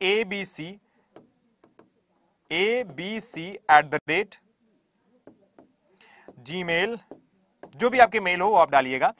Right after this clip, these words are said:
ठीक है। और कूपन कोड आपको डालना पड़ेगा वाई थ्री ज़ीरो वन, ये एक ही चलेगा। जैसे आप इसको अप्लाई करेंगे, मात्र चार हजार का आपको ये बैच मिल जाएगा और ये आपके पास बहुत ही बढ़िया रहेगा,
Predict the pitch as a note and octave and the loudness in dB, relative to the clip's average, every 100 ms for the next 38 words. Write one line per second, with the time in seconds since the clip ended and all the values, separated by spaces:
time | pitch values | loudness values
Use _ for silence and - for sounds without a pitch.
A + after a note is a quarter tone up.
0 | - - - F3 G#3 C3+ _ D#3+ E3+ - | -16 -20 -10 -4 -2 -2 _ 4 4 0
1 | G3 B3+ A#3+ A#3+ A3 G#3 G3 F3+ F#3+ E3+ | 0 0 4 6 6 6 4 6 6 2
2 | F3 G#3+ D3+ D3+ - G#3 F3+ C#3+ C#3+ B2+ | 0 6 6 6 -4 -12 -8 -6 -4 -2
3 | G#2+ G#2 - D#3+ E3+ F#3+ C3 A2+ G#2+ - | -4 -6 -12 -8 -8 -8 -10 -10 -12 -14
4 | - - - - D#3+ F#3 A#3+ A3 - A3+ | -18 -20 -20 -4 -2 4 2 2 2 2
5 | F3+ F#3+ G3 G#3+ A#3+ F3 G3 A3 - F#3+ | 6 4 4 -2 0 2 0 -2 4 6
6 | G#3 F#3 F3+ F3+ F#3 F#3+ F#3+ C#3+ C#3+ D#3 | 6 6 4 6 2 2 2 0 0 -2
7 | D#3 E3 F#3 - - - - F#3+ G3+ C4+ | 4 6 4 -2 -14 -8 6 6 6 6
8 | C4 C4+ B3+ B3+ F3+ F#3 G#3 E3+ C#3+ D3+ | 6 4 2 2 4 2 2 0 2 4
9 | C3 A2 G#2 | 4 2 -8